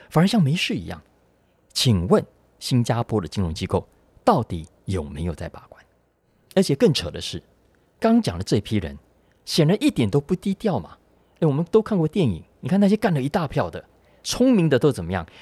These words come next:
刚开始那几年都要很低调的躲起来啊，你不可以出手很阔绰去买豪宅啊，你不可以乱开跑车啊，被人家注意到了，你就会被起疑，对不对？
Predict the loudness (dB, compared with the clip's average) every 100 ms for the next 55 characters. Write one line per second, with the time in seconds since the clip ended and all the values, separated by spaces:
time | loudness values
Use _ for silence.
0 | -20 _ 2 2 2 2 2 0 0 -2
1 | -4 -2 0 0 -2 -2 -2 0 -2 -2
2 | -4 -4 -6 -8 -8 -10 -14 _ _ -2
3 | -2 -2 0 0 0 -2 0 0 0 0
4 | 0 0 0 -2 -4 -4 -6 -6 -8 -6
5 | -2 0 2 0 0 0 0 -2 -2 -8
6 | -4 0 2 2 0 -10 -4 0 2 2
7 | 0 0 0 2 2 2 -2 0 0 2
8 | 0 0 -2 -10 -10 -12 -10 -10